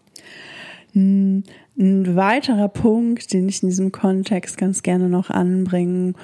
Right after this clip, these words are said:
wollte, ist nicht nur, ähm, der, dass, ne, wenn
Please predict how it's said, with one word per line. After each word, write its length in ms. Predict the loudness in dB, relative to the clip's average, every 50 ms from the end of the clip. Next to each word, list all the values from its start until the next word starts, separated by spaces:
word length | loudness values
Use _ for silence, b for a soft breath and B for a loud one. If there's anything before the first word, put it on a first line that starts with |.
| B B B B B B _
wollte, 800 | -4 0 2 2 2 4 2 2 0 0 0 0 2 2 0 0 -2
ist 240 | -2 -2 -2 0 0
nicht 340 | 0 0 0 -2 -2 -2
nur, 640 | 0 0 2 2 2 2 2 2 2 2 0 0 -2 B B B B B B B B B -4
ähm, 840 | -2 0 2 2 2 2 0 0 0 0 0 -2 -2 -4 -4 -6 -10 _ _ _ _ -4
der, 440 | -2 0 0 0 0 0 0 -2 -4
dass, 640 | -4 -4 -4 -4 -2 -4 -4 -4 -4 -4 -6 -10 -10 -8
ne, 360 | -4 -2 0 0 0 0 -2 -6 -10 -18 -20 -6 -2
wenn 540 | -2 0 0 0 -2 -2 -2 -2 -4 -6